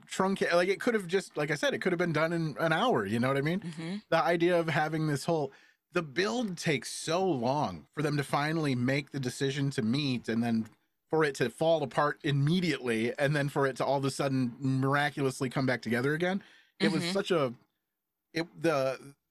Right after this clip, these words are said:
Speaker 1: the apex and then the dive at the, it was just too, like, too far into this movie. I was like, Come on, we gotta have some sort of conflict that's happening other than just, like, you know,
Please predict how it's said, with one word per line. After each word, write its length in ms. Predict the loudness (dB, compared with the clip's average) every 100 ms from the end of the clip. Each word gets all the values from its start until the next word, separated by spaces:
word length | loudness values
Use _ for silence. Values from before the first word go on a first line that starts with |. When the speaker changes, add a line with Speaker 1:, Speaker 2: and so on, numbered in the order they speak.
| _ _ _ -4
Speaker 1:
the 160 | -4 0
apex 680 | 0 2 0 0 -6 -10 -2
and 140 | 0
then 120 | 2 0
the 80 |
dive 440 | 2 2 4 2 0
at 100 | 0
the, 140 | 0
it 180 | 0 2
was 140 | 0
just 240 | 0 -4 -2
too, 340 | -2 0 -2 -2
like, 160 | -4 -2
too 160 | -4
far 280 | 0 0 2
into 240 | 2 2
this 180 | 0 0
movie. 320 | 0 2 0
I 40 | 0
was 120 | -2
like, 100 | -2
Come 120 | -2
on, 120 | 0 0
we 60 |
gotta 160 | 2 0
have 140 | -2
some 240 | -2 -2 0
sort 180 | 0
of 60 | -2
conflict 580 | 0 0 0 0 -2 -4
that's 160 | -6
happening 440 | -2 -2 0 -2 -2 -12 _ -2
other 260 | 0 2 0
than 180 | 0 0
just, 220 | -2 0
like, 240 | 0 0 -8 _ _ _ -4
you 80 | 0
know, 220 | 0